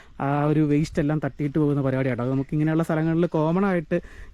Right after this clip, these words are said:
ഇപ്പം കാണാൻ പറ്റുന്നൊരു കാഴ്ചയാണ്. അപ്പോൾ ഈ ഒരു, ആ, ബംഗ്ലാവിൻ്റെ പ്രദേശത്ത് തേയിലത്തോട്ടങ്ങളാണ്, പക്ഷേ നമുക്ക് അങ്ങനെ ഒരു തിക്കായിട്ട് നിൽക്കുന്ന, ആ, തോട്ടങ്ങളൊന്നും അല്ല. അതുകൊണ്ട് അതിൽ ഇതിലേക്കേ ഉള്ളൂ. ആ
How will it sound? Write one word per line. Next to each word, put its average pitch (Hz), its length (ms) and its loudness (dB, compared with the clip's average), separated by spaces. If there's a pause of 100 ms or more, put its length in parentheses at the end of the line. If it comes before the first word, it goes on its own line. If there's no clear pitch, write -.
ഇപ്പം 151 200 -4
കാണാൻ 151 300 2
പറ്റുന്നൊരു 147 360 0
കാഴ്ചയാണ്. 123 480 -2 (180)
അപ്പോൾ 247 160 6
ഈ - 80 10
ഒരു, 269 120 6 (180)
ആ, - 20 4 (140)
ബംഗ്ലാവിൻ്റെ 220 540 4
പ്രദേശത്ത് 220 380 2 (120)
തേയിലത്തോട്ടങ്ങളാണ്, 196 1000 2
പക്ഷേ 170 220 0
നമുക്ക് 214 240 2
അങ്ങനെ 226 240 2
ഒരു 226 180 2
തിക്കായിട്ട് 254 540 0
നിൽക്കുന്ന, 214 300 2 (360)
ആ, - 0 - (560)
തോട്ടങ്ങളൊന്നും 214 560 4
അല്ല. 160 140 4
അതുകൊണ്ട് 165 220 4
അതിൽ 202 160 6
ഇതിലേക്കേ 214 360 4
ഉള്ളൂ. 123 200 -2 (760)
ആ - 20 6